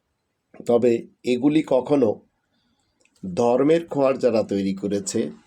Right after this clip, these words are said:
ধর্মের নামে যারা ওয়াজ মাহফিল করে চলেছে,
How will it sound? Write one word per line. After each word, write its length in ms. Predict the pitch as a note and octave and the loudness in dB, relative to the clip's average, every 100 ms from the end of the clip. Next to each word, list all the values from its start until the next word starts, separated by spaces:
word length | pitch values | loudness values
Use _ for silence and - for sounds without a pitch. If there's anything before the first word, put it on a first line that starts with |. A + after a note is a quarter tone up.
| - F#2+ | -16 -6
ধর্মের 420 | G#2+ B2 C#3+ C#3+ | -2 0 2 2
নামে 240 | C3+ A#2+ | 2 0
যারা 260 | A2 A2+ G#2 | 2 0 0
ওয়াজ 340 | G2 G#2 A2 | 0 0 -2
মাহফিল 520 | A2+ B2 B2+ C3+ B2 - _ _ _ | -4 -4 -4 -6 -6 -12 _ _ _
করে 240 | A#2 G#2+ | -2 -2
চলেছে, 600 | G2 G#2 F#2 F#2 A#2+ C#3 | -2 -4 -6 -4 -4 -4